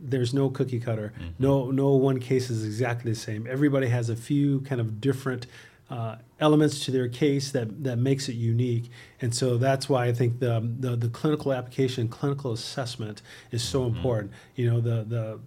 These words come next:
Speaker 1: the, the evaluation that you're able to do with the patient, the evaluation and physical exam I'm able to do with the patient, the ultrasound evaluation, all these things, uh, are important data points that really helps m-,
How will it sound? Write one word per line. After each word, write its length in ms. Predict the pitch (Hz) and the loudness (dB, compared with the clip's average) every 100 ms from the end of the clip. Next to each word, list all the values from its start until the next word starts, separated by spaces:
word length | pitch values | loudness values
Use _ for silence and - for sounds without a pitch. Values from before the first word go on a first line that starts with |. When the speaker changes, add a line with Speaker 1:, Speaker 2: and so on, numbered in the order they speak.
| 123 | -10
Speaker 1:
the, 420 | 123 113 101 98 - - | -6 -6 -6 -12 -16 -16
the 360 | 160 127 113 110 | -10 -6 -6 -6
evaluation 680 | 127 117 131 131 123 127 120 | -2 0 0 2 2 2 2
that 140 | 120 113 | -2 -2
you're 260 | 120 131 | 0 0
able 240 | 127 127 117 | 0 0 0
to 100 | 120 | -2
do 300 | 117 120 120 | 0 2 2
with 100 | 117 | 0
the 60 | |
patient, 420 | 117 123 120 120 113 | -4 -2 -2 -2 -2
the 60 | |
evaluation 680 | 113 117 117 117 117 123 117 | -2 0 0 0 0 -2 -2
and 140 | 110 | -2
physical 260 | 123 117 120 | -2 -2 -2
exam 340 | 110 117 113 | -2 -2 -2
I'm 160 | 117 120 | -2 0
able 200 | 120 113 | 0 0
to 80 | 107 | -2
do 100 | 113 | -4
with 80 | |
the 60 | 107 | -6
patient, 500 | 113 113 110 117 110 - - - | -6 -6 -4 -4 -8 -8 -18 -14
the 100 | - | -8
ultrasound 580 | 113 123 139 - 139 120 | -6 -2 -4 -4 -4 0
evaluation, 640 | 117 117 117 117 113 120 117 - | 0 0 0 0 0 -2 -6 -2
all 240 | 151 160 | 2 4
these 320 | 156 139 - | 4 0 -2
things, 540 | - 143 135 120 113 113 - - - | -2 0 0 2 0 -2 -12 -20 -16
uh, 280 | 135 120 113 | -8 -6 -6
are 160 | 127 131 | -2 0
important 520 | 120 120 180 143 117 | 0 0 0 0 0
data 220 | 131 131 | 2 2
points 300 | 120 123 113 | -2 -2 -4
that 160 | 120 104 | -4 -4
really 260 | 117 127 | -4 -2
helps 320 | 120 123 - 123 | -2 -4 -4 -4
m-, 160 | 120 | -6